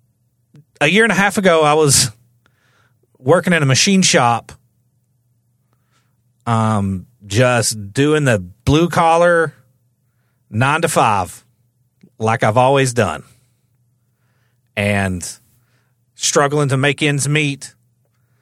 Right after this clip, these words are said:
and worrying about stuff, and how much my life has changed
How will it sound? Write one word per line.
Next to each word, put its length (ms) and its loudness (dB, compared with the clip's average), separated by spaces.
and 280 -6
worrying 400 0
about 300 -4
stuff, 640 -4
and 500 -6
how 200 -4
much 240 -2
my 160 0
life 340 0
has 200 -4
changed 760 -4